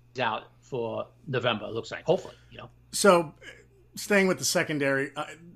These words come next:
Speaker 2: obviously huge issues with Beal, uh, not playing, uh, Baker, who the hell knows what's gonna happen with him.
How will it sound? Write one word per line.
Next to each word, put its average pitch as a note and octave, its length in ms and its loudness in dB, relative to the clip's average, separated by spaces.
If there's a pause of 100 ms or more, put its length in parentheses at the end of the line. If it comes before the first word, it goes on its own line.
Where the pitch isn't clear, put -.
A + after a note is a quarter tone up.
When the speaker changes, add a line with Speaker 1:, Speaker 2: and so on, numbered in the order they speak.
(160)
Speaker 2:
obviously C#3 640 -2
huge C#3+ 400 -6
issues C3 420 -4
with A#2 340 -12
Beal, B2+ 520 -4 (100)
uh, A#2 240 -8
not A#2+ 240 -8
playing, A#2+ 580 -6
uh, G#2+ 220 -16
Baker, B2 320 -8
who A#2+ 120 -10
the A2+ 100 -10
hell A#2+ 100 -10
knows A2+ 160 -10
what's A2 140 -14
gonna A#2+ 140 -10
happen A#2 180 -8
with A#2 120 -10
him. B2 260 -10